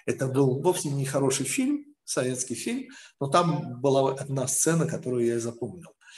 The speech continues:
Значит, э, гиперактивный капитан подводной лодки перед боевым выходом, значит, его, <clears throat> соответственно, наставляет командир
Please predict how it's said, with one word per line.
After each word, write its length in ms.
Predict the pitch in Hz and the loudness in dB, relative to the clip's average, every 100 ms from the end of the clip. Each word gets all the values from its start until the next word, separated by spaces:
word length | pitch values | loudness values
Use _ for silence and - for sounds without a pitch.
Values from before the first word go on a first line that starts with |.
| - - | -18 -6
Значит, 480 | 120 120 - - | -4 -2 -6 -10
э, 300 | 131 131 113 | -4 -2 -2
гиперактивный 840 | 113 175 170 143 139 - 151 135 131 | -2 0 2 2 0 0 0 2 -2
капитан 680 | 139 - 139 - 117 104 - _ _ _ - | -4 -8 -4 0 0 -4 -14 _ _ _ -6
подводной 480 | 110 127 135 127 | 0 2 2 2
лодки 420 | 120 120 110 - 82 | 2 2 0 -4 0
перед 360 | 151 131 123 | 4 4 2
боевым 440 | 131 131 123 147 131 | 2 0 2 0 0
выходом, 640 | 135 123 - 175 240 - - - - - | 0 0 0 -2 -2 -8 -16 -18 -18 -12
значит, 360 | 131 127 147 - | -4 2 2 2
его, 560 | 135 131 170 180 - - - 285 - | 0 4 6 4 -2 -2 -2 0 2
<clears throat> 340 | 226 190 147 - | 6 6 4 -2
соответственно, 600 | - 131 151 156 139 131 | 0 2 2 2 0 0
наставляет 680 | 139 - 123 147 160 160 - | 0 2 2 2 0 -2 -8
командир 560 | 127 127 123 135 135 | -6 -6 -4 -4 -4